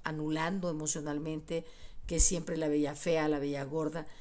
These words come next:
y la fue minimizando, minimizando, minimizando, hasta el extremo de ir once veces al quirófano.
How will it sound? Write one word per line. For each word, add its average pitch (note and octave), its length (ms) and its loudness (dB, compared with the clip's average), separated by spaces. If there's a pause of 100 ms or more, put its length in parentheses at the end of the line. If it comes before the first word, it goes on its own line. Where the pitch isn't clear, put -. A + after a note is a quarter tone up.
(260)
y D#3+ 120 -2
la D#3 100 0
fue F3+ 240 2
minimizando, F3+ 680 0
minimizando, D#3+ 600 -2
minimizando, D#3 720 0 (360)
hasta D3 640 0
el D3 100 -2
extremo F3 600 2
de E3+ 160 0
ir G3 220 -4 (120)
once - 640 6
veces F#3+ 640 2 (100)
al D#3+ 220 -6
quirófano. - 580 -8